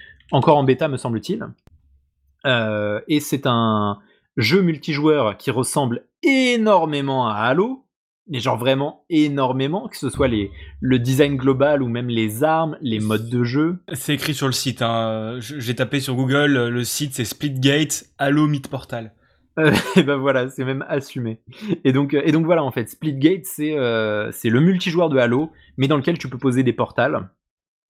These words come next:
Speaker 1: comme, comme dans le fameux jeu Portal. Et donc, t'as un peu ce truc de, euh, bah, tu, tu, tu joues contre des gens et, euh, tu passes à travers un portail, euh, tu vas, voilà, tu, tu, ça te permet de te déplacer, de, de, de tendre des pièges, et cetera.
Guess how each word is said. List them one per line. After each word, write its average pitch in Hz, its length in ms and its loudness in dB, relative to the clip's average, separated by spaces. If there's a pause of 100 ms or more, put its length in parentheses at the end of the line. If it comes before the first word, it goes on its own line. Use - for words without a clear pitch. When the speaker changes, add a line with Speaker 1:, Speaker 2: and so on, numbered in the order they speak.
(200)
Speaker 1:
comme, 113 280 0
comme 139 200 4
dans 117 100 2
le 110 60 -2
fameux 123 280 2
jeu 123 180 2
Portal. 127 500 -2 (320)
Et 120 80 4
donc, 139 200 0
t'as 127 100 2
un 110 60 0
peu 143 120 -6
ce 139 140 -6
truc 139 280 -2
de, 123 100 2
euh, 107 800 0 (120)
bah, 101 120 -2
tu, 104 240 -8
tu, - 200 -16
tu - 160 0
joues 123 120 4
contre 120 240 4
des 107 160 4
gens 131 360 2
et, 117 160 2
euh, 104 100 2
tu - 140 -12
passes 120 180 0
à 127 40 -6
travers 113 280 2
un 101 80 2
portail, 110 520 0
euh, 107 180 -4
tu - 160 -8
vas, 101 360 0 (520)
voilà, 104 340 -2
tu, 107 200 -6
tu, 92 340 -6
ça - 140 -2
te 107 80 -4
permet 110 220 2
de - 60 -6
te - 80 0
déplacer, 110 640 2
de, 98 240 -4
de, 95 180 -6
de 98 80 -4
tendre 104 400 -2
des 98 100 -2
pièges, 110 280 -2
et 98 100 -4
cetera. - 420 -10